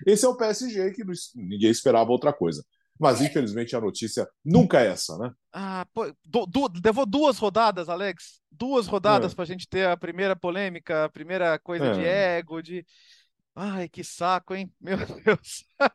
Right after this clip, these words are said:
Speaker 2: Mas, é, foi bem explicando pro fã do esporte. O Mbappé perdeu o pênalti, teve um segundo pênalti, o Neymar pegou, bateu, converteu, ah,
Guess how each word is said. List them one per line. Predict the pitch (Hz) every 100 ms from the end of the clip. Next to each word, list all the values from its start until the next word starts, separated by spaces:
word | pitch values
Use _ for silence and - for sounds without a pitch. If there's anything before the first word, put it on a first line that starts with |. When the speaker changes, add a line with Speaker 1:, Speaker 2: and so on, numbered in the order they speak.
| _ 262 285 262 -
Speaker 2:
Mas, | 196 214 - -
é, | 208 180 170 -
foi | 214
bem | 175 180
explicando | 175 196 190 170 156
pro | -
fã | 143
do |
esporte. | 139 127 117 -
O |
Mbappé | 156 180 - 175
perdeu | 135 139 143
o | 151
pênalti, | 196 208 247 214 - _ _ _ _
teve | - 175 156
um |
segundo | 156 160 139 160 196
pênalti, | 208 226 240 226 -
o | -
Neymar | 165 170 151 156
pegou, | 175 143 139
bateu, | 131 170 - 143
converteu, | 127 143 143 202 - 170 190 214 _ _ _ _
ah, | - 113 113 110 107 101 90